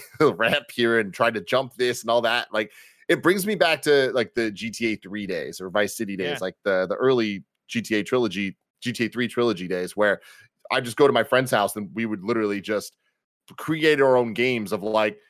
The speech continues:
Speaker 1: who can survive six stars the longest, who can kill the most cars, whatever, like, all that dumb shit. Skate's perfect for that, right? And if you were allowed to do this, the collabo zone stuff, like, that sounds really, really cool.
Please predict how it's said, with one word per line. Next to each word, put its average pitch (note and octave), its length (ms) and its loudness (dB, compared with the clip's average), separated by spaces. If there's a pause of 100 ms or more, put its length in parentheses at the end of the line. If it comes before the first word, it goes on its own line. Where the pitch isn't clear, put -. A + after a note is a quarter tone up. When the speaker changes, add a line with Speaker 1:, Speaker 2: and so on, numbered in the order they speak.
(320)
Speaker 1:
who F3+ 140 2
can D3 140 -10
survive C3 400 0
six - 180 -8
stars A#2 280 2
the A2 80 -10
longest, G2+ 480 -2
who D#3 200 -2
can B2 380 -4 (240)
kill C#3+ 360 4
the A#2+ 100 -2
most A#2+ 360 -2 (360)
cars, G#2 440 0
whatever, G2+ 280 -2
like, A2 160 -4
all C#3+ 160 2
that C#3+ 180 -2
dumb B2+ 220 0
shit. B2 300 -2 (240)
Skate's - 380 -2
perfect E3 440 -6
for G#2+ 120 -4
that, D2+ 200 -8 (240)
right? A#2 320 2
And B2 100 0
if B2 160 -2
you D#3 80 -6
were E3 120 4
allowed C#3+ 240 4
to B2 180 -6
do B2+ 240 -6
this, A#2 180 -6
the - 160 -8
collabo A#2 480 0
zone F2 240 -8
stuff, E2+ 320 -6
like, F2+ 200 -8
that A#2+ 180 0
sounds F3 200 2
really, A#2 300 -4
really G2+ 240 -8
cool. A#2+ 320 -6